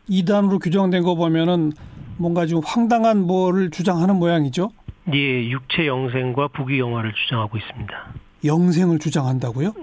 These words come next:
Speaker 2: 예, 육체가 죽지 않는다라는 거죠. 예.
Speaker 1: 어, 그다음에 뭐, 사회적 물의는 어떤 것들을 그동안 일으켜 왔습니까? 대표적인 게?
Speaker 2: 뭐, 대표적인 건 이제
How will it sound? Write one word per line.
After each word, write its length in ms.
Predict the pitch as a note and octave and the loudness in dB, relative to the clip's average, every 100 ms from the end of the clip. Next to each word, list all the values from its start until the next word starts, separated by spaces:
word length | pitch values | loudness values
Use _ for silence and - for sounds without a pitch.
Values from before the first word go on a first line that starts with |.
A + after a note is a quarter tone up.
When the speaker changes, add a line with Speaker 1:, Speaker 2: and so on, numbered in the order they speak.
| E3 | -2
Speaker 2:
예, 280 | C3+ A#2+ C3 | 0 -2 -2
육체가 540 | D3 - - F3+ E3+ - | -4 -4 -2 0 0 -4
죽지 380 | C#3 - - C#3+ | -10 -12 -4 -2
않는다라는 880 | A#2 C3 C3 B2 A#2+ A#2 G#2+ G#2+ | 0 -2 -2 0 0 0 -2 -4
거죠. 360 | G2+ G2+ C3+ A2+ - - | -4 -4 -4 -4 -10 -6
예. 200 | C#3+ C3 | -4 -2
Speaker 1:
어, 720 | B2 A#2+ A#2 A#2 A2+ A2+ G#2+ - _ - - | -2 -4 -4 -6 -6 -8 -10 -16 _ -20 -6
그다음에 440 | G3+ F#3+ F3+ D3+ B2+ | -2 2 2 2 0
뭐, 200 | B2+ E3 | -2 -2
사회적 480 | - B3 A#3+ A3 F3 | 2 2 2 2 2
물의는 560 | F#3 G#3+ G#3+ G3+ A3 | 2 2 2 2 2
어떤 260 | D#3 G#3 B3 | 2 2 2
것들을 300 | C4 B3 G3+ | 2 0 0
그동안 320 | F3 F#3+ F3+ | 2 2 2
일으켜 260 | D#3 - D#3+ | -2 -2 -2
왔습니까? 520 | D3+ D#3+ D3 C#3+ F3 | -2 0 0 0 -2
대표적인 560 | F3 D#3 D#3 C#3+ C3 | -2 0 0 0 -2
게? 140 | C#3 F#3+ - - | -4 -6 -10 -4
Speaker 2:
뭐, 240 | F#3+ F3+ - | 0 0 0
대표적인 600 | D3+ - G3 F#3 F3+ F3+ | -6 -2 -2 0 0 2
건 120 | F3 | 0
이제 260 | D#3 D#3+ | 2 0